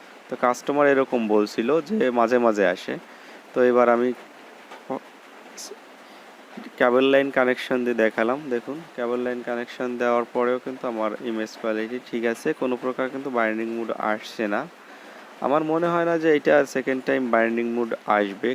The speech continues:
কারণ এই এলবিডিএস কেবলটাই, আহ, হয়তো কোনো আর, মানে,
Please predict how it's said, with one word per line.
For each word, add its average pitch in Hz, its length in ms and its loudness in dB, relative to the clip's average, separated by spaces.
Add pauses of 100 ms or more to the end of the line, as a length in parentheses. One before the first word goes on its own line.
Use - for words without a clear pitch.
কারণ 110 240 0
এই 113 320 -2
এলবিডিএস 123 680 -2
কেবলটাই, 131 720 2 (840)
আহ, 113 360 0
হয়তো 117 600 0
কোনো 107 520 0
আর, 101 580 2
মানে, 98 440 -4